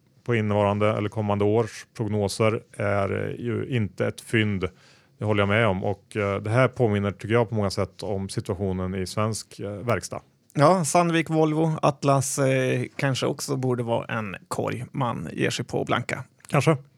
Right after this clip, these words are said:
Speaker 1: Ska vi helt byta bana, John, och, eh, snacka lite svensk biotech?
Speaker 2: Ja, men det är alltid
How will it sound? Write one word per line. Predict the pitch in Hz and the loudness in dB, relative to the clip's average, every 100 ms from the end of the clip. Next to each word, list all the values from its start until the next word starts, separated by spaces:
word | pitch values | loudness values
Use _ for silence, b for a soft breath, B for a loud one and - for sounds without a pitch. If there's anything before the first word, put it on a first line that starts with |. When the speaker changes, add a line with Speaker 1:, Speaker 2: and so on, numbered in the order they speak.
| b b b | b b b
Speaker 1:
Ska | - 160 | 2 6
vi | 147 | 6
helt | 147 | 6
byta | 160 139 147 | 4 6 6
bana, | 147 135 | 8 8
John, | 139 | 6
och, | 135 135 - 139 | 4 2 2 6
eh, | 131 123 | 6 4
snacka | - - 139 139 | -2 -2 4 4
lite | 123 127 | 4 2
svensk | - 143 135 139 - | 2 6 6 6 2
biotech? | 123 135 120 127 139 - - b b b | 2 6 6 6 4 2 -14 b b b
Speaker 2:
Ja, | - 180 | 4 6
men | 220 | 6
det | 226 | 6
är | |
alltid | 190 - 139 127 | 4 4 4 4